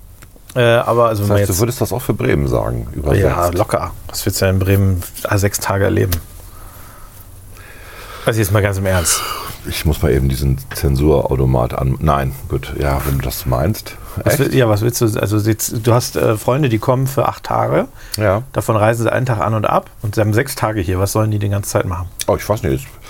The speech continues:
Speaker 2: Ich würde erstmal ins Focke-Museum mit dem gehen. Das ist das langweiligste Museum in Bremen.
Speaker 1: Okay, das ist zwei
Speaker 2: Aber da
Speaker 1: Stunden
Speaker 2: hast du
Speaker 1: weg.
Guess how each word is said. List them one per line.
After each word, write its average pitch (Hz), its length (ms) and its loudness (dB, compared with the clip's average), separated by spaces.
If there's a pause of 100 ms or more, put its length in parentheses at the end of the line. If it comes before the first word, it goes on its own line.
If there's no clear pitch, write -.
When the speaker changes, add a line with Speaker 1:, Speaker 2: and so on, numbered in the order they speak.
(320)
Speaker 2:
Ich - 80 -16
würde 107 80 6
erstmal 107 220 2
ins 92 80 -4
Focke-Museum 80 540 2
mit 71 120 -4
dem 73 140 0
gehen. 76 120 0
Das 69 120 -4
ist 76 140 -6
das - 140 -2
langweiligste 107 560 0
Museum 95 320 0 (220)
in 147 60 0
Bremen. 143 520 0 (120)
Speaker 1:
Okay, 131 200 2
das 104 120 -2
ist - 120 -8
zwei 120 80 0
Speaker 2:
Aber 107 80 2
da 113 100 4 (100)
Speaker 1:
Stunden - 100 -6
Speaker 2:
hast 117 60 2
du 117 100 4
Speaker 1:
weg. 202 100 -2